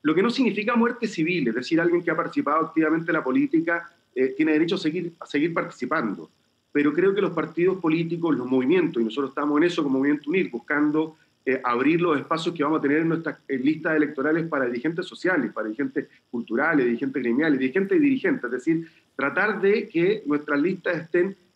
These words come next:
impregnadas del espíritu de cambio de la sociedad chilena, que la Convención Constitucional sea lo más, lo más próximo, lo más cercana a la realidad de Chile, y que si bien haya, por cierto, representantes de los partidos políticos, porque la idea es fortalecer la democracia, no debilitarla,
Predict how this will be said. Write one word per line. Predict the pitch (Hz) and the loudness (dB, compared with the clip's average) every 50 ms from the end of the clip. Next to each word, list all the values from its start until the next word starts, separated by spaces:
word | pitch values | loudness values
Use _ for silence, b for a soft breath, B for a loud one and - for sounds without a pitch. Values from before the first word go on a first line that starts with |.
| - | 0
impregnadas | - 151 151 151 147 143 143 135 143 151 175 190 208 214 196 165 | 0 0 0 2 0 0 2 4 4 4 4 2 2 0 0 2
del | 170 151 | 2 2
espíritu | 139 135 - 196 214 - 202 185 | 0 0 -2 -6 -6 -2 0 2
de | 160 139 | 2 2
cambio | 123 123 147 175 175 190 | 2 0 -2 0 0 -2
de | 185 | -2
la | - | -2
sociedad | 165 156 165 180 170 | -6 -6 -6 -6 -6
chilena, | - - 165 180 165 131 101 87 - _ _ _ _ _ _ - | -4 -2 0 2 2 2 0 -4 -10 _ _ _ _ _ _ 0
que | 143 | 0
la | 147 147 | 2 2
Convención | 131 143 147 151 147 - 180 190 190 | 2 2 2 2 2 2 0 0 2
Constitucional | 196 190 190 165 151 147 139 147 160 175 170 | 0 0 0 -2 -6 -4 -2 0 0 0 -2
sea | 165 165 180 180 | -2 -2 -2 0
lo | 175 160 | 2 2
más, | 151 170 180 175 - - - _ _ _ _ _ _ _ | 0 0 -2 -4 -8 -16 -20 _ _ _ _ _ _ _
lo | - 131 143 | 0 2 2
más | 160 170 165 - - | 2 2 0 -2 0
próximo, | 190 202 202 - - 196 185 165 | 0 0 0 0 0 0 2 4
lo | 160 | 4
más | 175 170 - | 2 0 0
cercana | - 170 - - 175 180 190 | -4 -6 -4 -2 0 0 2
a | 190 | 2
la | 185 165 | 2 2
realidad | 147 147 139 151 160 160 | 2 2 2 2 2 2
de | 170 165 165 | 2 0 -2
Chile, | 165 185 180 156 143 147 185 - b b b b b - - | -2 -2 0 2 2 2 2 -2 b b b b b -2 -2
y | 143 - | 0 0
que | 170 165 | 0 -2
si | 160 185 | -2 -2
bien | 185 220 233 262 | 0 0 0 2
haya, | 254 262 254 | 2 0 2
por | - 190 165 | 0 0 -2
cierto, | - 196 202 196 - - 160 147 135 131 - - | 0 0 0 0 0 0 2 2 2 2 0 0
representantes | 131 147 - - 135 135 131 147 160 196 190 | -4 -4 -2 -2 -2 -2 -2 0 -2 -2 -2
de | 196 | -2
los | 180 147 | -2 -2
partidos | - 143 - - - 165 165 165 | -2 -4 -6 -2 -4 -4 -2 0
políticos, | 135 131 160 185 - 170 147 135 117 - | 0 0 0 -2 -2 -2 -2 -4 -4 -6
porque | 123 117 _ - 113 113 | -10 -12 _ -4 -4 -2
la | 113 120 | 0 0
idea | 123 147 143 - | 0 0 0 -2
es | - | -2
fortalecer | 131 120 - - - 104 107 104 - 180 202 | -8 -10 -8 -6 -6 -6 -6 -4 -2 -2 -2
la | 208 208 | 0 -2
democracia, | 196 180 175 175 - - - 139 | -2 -2 -2 -4 -4 -4 -4 -4
no | 143 151 | -2 0
debilitarla, | 165 165 165 165 165 185 190 170 151 135 135 156 - | 0 0 0 -2 -2 -2 -2 0 0 -2 -2 -6 -8